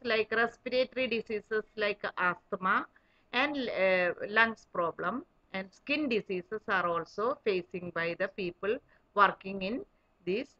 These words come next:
industry. Next type is fill in the blanks. Here also answer I had mentioned. You can read, you can write the answer also correctly. First one, scientific name of mulberry is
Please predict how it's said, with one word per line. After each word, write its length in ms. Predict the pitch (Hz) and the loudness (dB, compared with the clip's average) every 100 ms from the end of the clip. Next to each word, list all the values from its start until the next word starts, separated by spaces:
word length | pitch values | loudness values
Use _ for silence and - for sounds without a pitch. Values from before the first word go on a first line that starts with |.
| _ - | _ -10
industry. 640 | 175 143 - _ _ 143 _ _ _ _ _ _ _ _ _ 240 | -8 -8 -10 _ _ -20 _ _ _ _ _ _ _ _ _ -2
Next 400 | 285 285 - 370 370 | -2 -2 0 2 4
type 280 | 233 175 175 _ _ - | 4 2 -2 _ _ -8
is 260 | 190 240 - _ - | -6 -6 -10 _ -6
fill 160 | 226 | -2
in 140 | 180 147 | -2 -2
the 100 | 135 | -4
blanks. 260 | 135 131 - _ _ _ - | -6 -10 -14 _ _ _ 0
Here 200 | 254 277 | 6 8
also 400 | 277 269 - 294 349 - | 8 6 2 2 2 0
answer 400 | 226 226 - 269 | -2 -2 -2 0
I 160 | 269 | 2
had 260 | 254 247 240 | 2 2 2
mentioned. 580 | 240 247 247 - 294 415 440 | 0 -2 -2 -2 -2 -2 -8
You 200 | 226 220 | -6 -4
can 280 | - 226 220 | -2 -2 -2
read, 340 | 233 269 339 - | -2 -2 -4 -8
you 160 | - 208 | -6 -6
can 240 | 214 208 | -4 -4
write 300 | 202 226 262 - - | 0 2 0 -4 0
the 60 | 247 | 2
answer 440 | 247 240 - 247 | 2 -2 -2 0
also 400 | 247 240 - 247 | 0 -2 -4 -4
correctly. 640 | 254 240 - - 254 320 - _ _ _ _ | -2 -4 -8 -12 -12 -12 -16 _ _ _ _
First 320 | 254 247 - | 4 4 2
one, 300 | 262 254 302 427 _ _ _ _ | 0 2 0 -6 _ _ _ _
scientific 560 | 277 277 294 349 392 370 - | 2 2 2 0 0 -2 -2
name 340 | 240 226 220 | 0 0 0
of 220 | 214 226 - | 0 -2 -4
mulberry 800 | 214 214 214 202 240 262 285 320 _ - | 2 2 4 2 0 0 -4 -8 _ -8
is 260 | 190 190 | -4 -4